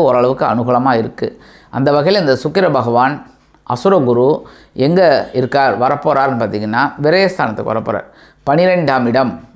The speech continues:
அப்படிங்கிறதுனால சுப செலவுகள் தான் நிறையா இருக்கும். அதிகப்படியான சுப செலவுகள். வருமானம் வந்ததில்ல, அதெல்லாம் செலவு பண்ண வேணாமா? எல்லாத்தையும் கொண்டு போய் பேங்க்ல போட்டா கூட செலவு பண்ணணுமானோ? அதனால இந்த நேரத்துல பார்த்தீங்கன்னா, கணவன்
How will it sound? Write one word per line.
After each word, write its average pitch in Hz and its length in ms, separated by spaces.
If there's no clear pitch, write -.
அப்படிங்கிறதுனால 117 580
சுப 190 200
செலவுகள் 123 520
தான் 160 140
நிறையா 117 240
இருக்கும். - 240
அதிகப்படியான 151 680
சுப - 240
செலவுகள். 113 380
வருமானம் 160 480
வந்ததில்ல, 175 500
அதெல்லாம் 156 360
செலவு 180 220
பண்ண 180 200
வேணாமா? 180 280
எல்லாத்தையும் 156 340
கொண்டு 175 180
போய் 180 120
பேங்க்ல 175 360
போட்டா 170 200
கூட 180 220
செலவு 170 260
பண்ணணுமானோ? 175 460
அதனால 165 220
இந்த 143 180
நேரத்துல 190 320
பார்த்தீங்கன்னா, 156 340
கணவன் 202 420